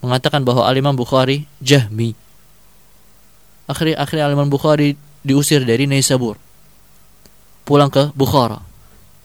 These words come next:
Di Bukhara pun diusir karena dikirimi surat oleh Muhammad bin Yahya Az-Zuhli bahwa Bu-, Bukhari itu Jahmi. Hingga beliau keluar lagi ke desa Khortang dan wafat di sana. Jadi banyak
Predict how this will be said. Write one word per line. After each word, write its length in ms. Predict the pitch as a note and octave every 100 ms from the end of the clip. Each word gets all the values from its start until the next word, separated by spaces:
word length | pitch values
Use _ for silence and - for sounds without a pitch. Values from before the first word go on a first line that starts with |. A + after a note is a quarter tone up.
| -
Di 80 | C3+
Bukhara 320 | C3+ D#3 D#3
pun 240 | D3+ D3+ C3+
diusir 480 | A#2 C#3 B2+ A#2
karena 480 | - C3 C3+ C#3+ C#3+ - - - - -
dikirimi 400 | B2 C#3 C3+ C3+
surat 320 | C3+ D3 C#3 B2+
oleh 160 | B2+ C3+
Muhammad 320 | B2 C3+ C3
bin 160 | B2+ B2
Yahya 240 | C3+ C3
Az-Zuhli 320 | B2 C3 B2+
bahwa 240 | B2 A#2+ B2
Bu-, 140 | -
Bukhari 400 | B2+ A#2+ C#3 C#3
itu 160 | C3+ C#3
Jahmi. 320 | C#3 C3+ B2 - - - - _ - - - - - -
Hingga 300 | D#3+ D3+ C#3+
beliau 160 | C#3+
keluar 320 | C#3 - D3 C#3+
lagi 240 | C#3+ D3
ke 160 | C#3+ C3
desa 480 | C3+ C3 D3 D3+ -
Khortang 480 | - C3+ - A#2+ A2+ - - _ - C3
dan 100 | C3+
wafat 320 | C#3+ D3 C3
di 80 | A#2+
sana. 200 | A2 - - - _ - _ - - - - _ - - - - - - - -
Jadi 240 | C3 D3 E3
banyak 400 | D3 F3+ D#3+